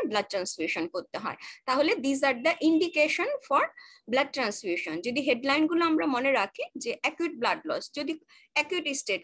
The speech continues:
কি কি কারণে হতে পারে, trauma, during surgery, আহ, আমাদের blood লাগতে পারে। perioperative period, অপারেশনের আগ-, আহ, আগে, অপারেশনের সময়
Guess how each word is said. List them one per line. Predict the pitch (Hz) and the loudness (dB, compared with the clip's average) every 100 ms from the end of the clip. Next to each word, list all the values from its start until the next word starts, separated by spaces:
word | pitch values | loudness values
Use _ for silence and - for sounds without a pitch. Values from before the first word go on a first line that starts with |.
| - | -8
কি | 311 | -8
কি | 392 269 | -4 -2
কারণে | 226 214 | -2 -4
হতে | 226 - 214 | -6 -8 -4
পারে, | 240 - | -2 -2
trauma, | - 285 262 240 220 220 226 _ 202 | 0 2 2 2 2 2 0 _ -6
during | 233 233 240 | -2 0 -2
surgery, | - 233 226 226 214 214 247 - _ _ _ _ _ _ _ _ _ - - _ | 0 0 0 0 0 0 -4 -12 _ _ _ _ _ _ _ _ _ -20 -20 _
আহ, | 208 214 214 214 - | 0 2 2 0 -2
আমাদের | 247 240 240 285 - 214 | 0 2 2 2 0 0
blood | 214 202 175 | 2 2 -2
লাগতে | 160 151 | -4 -10
পারে। | - 139 107 - _ - | -4 -4 -4 -12 _ 0
perioperative | 294 320 311 277 262 240 220 | 4 4 4 2 2 0 -6
period, | 202 170 170 233 | 0 0 0 -2
অপারেশনের | 247 269 277 277 269 - | 0 0 0 0 0 0
আগ-, | 226 240 - | -2 -2 -2
আহ, | 214 202 196 190 _ | 0 2 0 -2 _
আগে, | 214 220 233 294 | 2 2 2 -2
অপারেশনের | 370 - 214 226 254 262 | 0 0 -2 -2 -4 -4
সময় | - 233 285 | -4 -2 -2